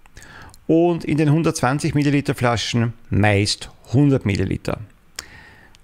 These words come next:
Was soll das denn jetzt? Ja, das ist alles nikotinfrei. Und sehr wohl auch überdosiert, denn es wird vom Hersteller eben jetzt mit eingerechnet, dass ihr diese sechzig Milliliter Flasche nehmt mit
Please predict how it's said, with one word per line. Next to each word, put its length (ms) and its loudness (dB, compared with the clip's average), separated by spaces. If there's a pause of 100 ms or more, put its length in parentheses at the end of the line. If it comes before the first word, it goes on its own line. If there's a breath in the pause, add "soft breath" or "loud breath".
(160)
Was 180 -2
soll 180 0
das 280 0
denn 160 2
jetzt? 320 0
Ja, 100 2
das 220 -4
ist 200 -6
alles 440 -2
nikotinfrei. 880 0 (880)
Und 560 0 (460)
sehr 340 0
wohl 400 0
auch 240 -4 (140)
überdosiert, 880 0
denn 160 0
es 180 -4
wird 180 0
vom 140 -2
Hersteller 560 -2
eben 280 -4
jetzt 200 -4
mit 160 -4
eingerechnet, 880 -2 (400 loud breath)
dass 180 -2
ihr 240 -2
diese 340 -2
sechzig 380 -4
Milliliter 400 -2
Flasche 360 -2
nehmt 400 -4
mit 340 -4